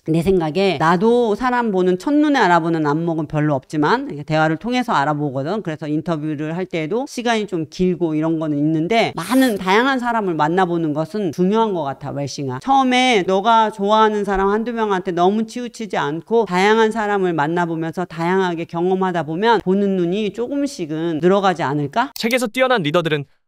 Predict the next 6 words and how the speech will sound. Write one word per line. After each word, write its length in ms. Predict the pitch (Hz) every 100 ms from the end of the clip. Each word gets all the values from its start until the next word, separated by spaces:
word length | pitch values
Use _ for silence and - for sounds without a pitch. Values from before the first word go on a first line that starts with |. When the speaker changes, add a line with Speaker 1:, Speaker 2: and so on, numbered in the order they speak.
| _
Speaker 2:
항상 280 | 226 254 247
어려운 240 | 139 202
상황에서 500 | 180 185 156 143 107 - -
되는 200 | 165 196
이유를 260 | 143 165 156
생각한대. 560 | 131 107 104 95 87